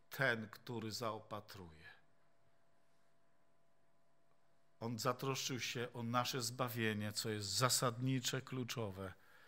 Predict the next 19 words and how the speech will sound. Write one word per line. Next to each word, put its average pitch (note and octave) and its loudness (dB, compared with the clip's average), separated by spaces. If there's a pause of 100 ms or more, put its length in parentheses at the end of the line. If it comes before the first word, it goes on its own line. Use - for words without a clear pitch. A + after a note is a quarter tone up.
(420)
Ale B2 8
pamiętaj D3 8
też, C3+ 4
że A#2+ 4
On C3+ 4
jest C3 2
tym, C#3 4
który C3+ 0
zaopatruje B2+ 2
nas A#2 0
we A2+ -2
wszystko, - -2
co - -6
jest - -6
potrzebne G2+ -4
do G2+ -8
naszego G2+ -2
codziennego F#2+ -6
życia. - -8